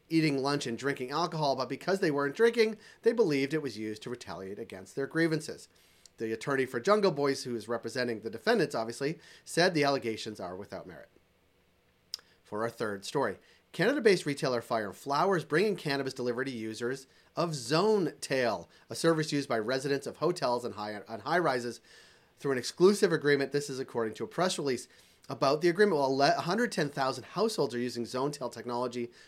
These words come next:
to access property management, amenities, and services in their buildings, this in a mobile app. It's also a community marketplace through an age-gated section. Residents will now be able to order exclusively from Fire and Flower.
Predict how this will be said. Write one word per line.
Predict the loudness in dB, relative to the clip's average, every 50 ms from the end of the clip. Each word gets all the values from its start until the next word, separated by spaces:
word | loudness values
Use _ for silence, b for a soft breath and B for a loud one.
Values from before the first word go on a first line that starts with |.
| B B
to | -10 -6
access | -4 -4 -4 -4 -6 -8 -8
property | -8 -6 -4 -4 -4 -4 -4 -6 -4
management, | 0 0 2 2 2 2 0 -4 -4 -4
amenities, | -2 0 0 2 2 2 0 -2 -4 -4
and | -6 -8
services | -4 -4 -4 -4 -4 -8 -10 -12 -10
in | -10
their | -12 -6
buildings, | -2 -2 -2 0 -2 -4 -4 -8 b b b b b b
this | 0 0 0 0 -4
in | -6 -6 -4 -4
a | -4
mobile | -4 -2 -2 -2 -2 -4 -8 -14 _ -2
app. | 2 4 4 4 2 -2 -6 B B B B B B B B
It's | -2 4 4
also | 4 4 6 6 6 6 6 4
a | 2 -2 -2
community | -2 0 2 4 4 4 4 4
marketplace | 4 6 4 4 2 -2 -4 -2 -2 -2 -4
through | -6 -4 -2 -2
an | -2 -2 -2
age-gated | 2 4 4 4 4 2 0 0 0 0 -2
section. | -4 -4 -4 -4 -2 -2 -4 0
Residents | 0 0 -2 0 -2 -4 -4 -4
will | -4 -2
now | 0 2 2 2
be | 4 2 2
able | 2 0
to | -4 -6
order | -6 -4 -4 -2 -4 -4 -6 B B B B B B
exclusively | -4 -4 -4 -6 -4 -2 -2 -2 0 -2 -2 -2 0 -4 -4 -4
from | -4 -8 -10
Fire | -10 -8 -6 -6 -6 -6 -8
and | -10 -10
Flower. | -4 2 4 4 4 4 2 0